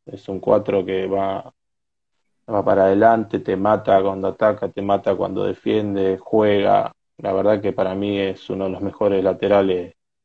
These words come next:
que vi yo, por lo menos en mi época. A Cafú no lo vi mucho, y, pero me hablaban,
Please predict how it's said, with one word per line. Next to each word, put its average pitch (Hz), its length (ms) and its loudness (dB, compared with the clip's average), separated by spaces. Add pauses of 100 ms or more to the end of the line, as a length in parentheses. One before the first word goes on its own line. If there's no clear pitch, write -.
(640)
que 107 140 4
vi 110 120 8
yo, 98 240 2
por 98 80 4
lo 98 80 0
menos 110 300 4
en 98 80 0
mi 104 100 2
época. 95 580 2
A 98 220 -2 (220)
Cafú 107 340 2
no 104 160 2
lo 98 140 4
vi 98 100 4
mucho, 120 480 4
y, 95 340 -2 (880)
pero 92 240 0
me 90 100 -2
hablaban, 95 380 4